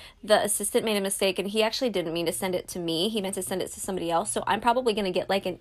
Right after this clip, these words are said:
email or something. I'm gonna get contacted in some way and informed that there was a mistake made and that they actually do want my manuscript." And if I just hold those beliefs,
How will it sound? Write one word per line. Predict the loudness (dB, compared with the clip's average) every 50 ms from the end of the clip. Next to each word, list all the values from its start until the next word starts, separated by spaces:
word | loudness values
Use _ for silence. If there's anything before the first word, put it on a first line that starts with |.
| -6
email | -4 -4 -2 -2 -2 -2 -2
or | -2 -4
something. | -2 -4 -4 -6 -4 -2 -2 0 0
I'm | 2 0 2
gonna | 0 2
get | 2 0 0
contacted | 0 0 2 2 2 0 -4 -6 -4 -6 -4 -4
in | -4 -4
some | -4 -2 -2 -2 -2
way | -2 -2 0 0 0 -2 -4 -10 -14 -14 -12 0 2
and | 4 4
informed | 4 2 0 -4 0 4 6 8 8 8 6 2 -2 -8 -2
that | 0 4 4 4 4 2 0 -8 -20 -20 -20 -20 -20 _ -10
there | -2 4 6 8 8 8
was | 8 8 8 8 6
a | 2
mistake | 0 0 0 0 2 2 0 0 0 -2
made | -4 -2 -2 -2 -2 -4 -2
and | -4 -2 -2
that | -2 -4 -2
they | 0 2
actually | 2 2 0 0 -2 -2 -2
do | 0 0 0
want | 0 0 0
my | -2
manuscript." | -4 -4 -6 -6 -8 -8 -10 -8 -6 -6 -6 -6 -8 -8 -4
And | -4
if | 2 4
I | 4 4
just | 4 2 -2 -4
hold | -6 2 6 8 8 10 8 8 6 4
those | 2 4 4 2 2
beliefs, | 0 0 0 0 0 0 -2 -2 -2 -4 -6 -6